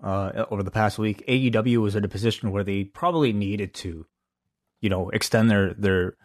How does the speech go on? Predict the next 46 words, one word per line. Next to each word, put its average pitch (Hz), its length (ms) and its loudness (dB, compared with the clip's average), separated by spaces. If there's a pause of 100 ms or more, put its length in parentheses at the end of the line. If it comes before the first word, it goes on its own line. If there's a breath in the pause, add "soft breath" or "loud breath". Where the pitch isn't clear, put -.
(260 soft breath)
their, 98 440 0
um, 87 540 -2
library 113 640 0 (400)
a 110 60 0
lot 107 300 0
more 104 200 0
than 98 160 -2
W 95 240 -6
W 95 240 -8
E. 90 320 -10
W 104 220 0
W 101 260 2
E 95 40 0
has 95 260 -4
hours 107 280 2
and 98 100 -4
hours 95 260 -2
and 95 340 2
hours 104 300 4
of 85 120 -10
footage 104 280 0
with 90 180 -6
which 95 200 -4
they 92 100 -4
can 92 140 -6
draw 92 240 0
from 90 280 -2
to 101 200 -2
create 98 300 0
new 98 140 2
content. 92 480 0 (220 loud breath)
A 110 80 -4
E 127 140 4
W 117 200 4
doesn't 110 300 0
really 107 200 2
have 101 160 0
that 87 140 0
luxury, 131 480 -2 (260 soft breath)
so 95 600 0
they 98 120 -2
certainly 104 340 0
needed 95 300 -4
to, 90 300 -4
I 80 80 -4
think, 87 320 -8